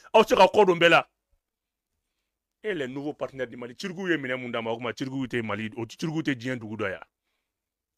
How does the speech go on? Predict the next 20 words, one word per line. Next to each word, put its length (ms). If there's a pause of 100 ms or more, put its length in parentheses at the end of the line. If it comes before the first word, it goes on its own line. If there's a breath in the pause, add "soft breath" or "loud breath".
(320)
O 80
kɔ 260
tɛ 200
nin 140
guerre 240
nin 100
kama, 220
Mali 220
ye 40
partenaire 420
kuraw 220
de 100
sɔrɔ. 220 (1400)
Et 200
Teza 280
Wate 280
n'a 140
été 200
un 60
succès. 440